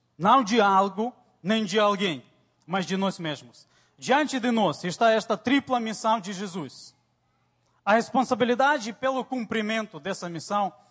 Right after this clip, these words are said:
está sobre meus ombros, está sobre ombros desta amada igreja. A nossa miss-, missão está em olhar,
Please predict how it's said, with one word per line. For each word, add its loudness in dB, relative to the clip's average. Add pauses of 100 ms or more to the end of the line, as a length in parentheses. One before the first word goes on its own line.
(160)
está -2
sobre -6
meus -4
ombros, -6 (300)
está -4
sobre -6
ombros -2 (140)
desta -2
amada 0
igreja. -8 (280)
A 0
nossa -2
miss-, -10
missão -4
está -4
em -2 (920)
olhar, 0